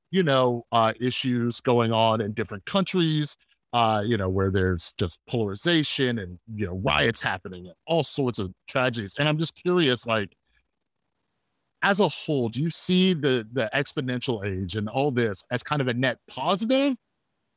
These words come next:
Or does it need, do we need to kind of regulate and take a step back? You know what I mean? Like, is it too much too soon?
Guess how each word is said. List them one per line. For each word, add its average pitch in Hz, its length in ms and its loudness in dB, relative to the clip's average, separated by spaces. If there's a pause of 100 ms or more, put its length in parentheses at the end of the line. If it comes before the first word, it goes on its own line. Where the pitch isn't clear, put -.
(140)
Or 156 720 4
does 135 220 2
it 127 140 -2
need, 151 280 0
do 139 100 -2
we 131 140 0
need 143 280 0
to 135 140 0
kind 123 300 0
of 110 240 2 (320)
regulate 131 680 0
and 107 200 -6 (160)
take 156 180 -2
a 123 60 -4
step 123 360 -4 (240)
back? 95 440 0
You 127 100 0
know 135 140 2
what 131 100 2
I 120 160 2
mean? 113 240 0
Like, 113 180 0 (200)
is 143 100 -2
it 139 160 -6
too 208 240 0
much 143 440 0
too 123 200 0
soon? 95 460 -2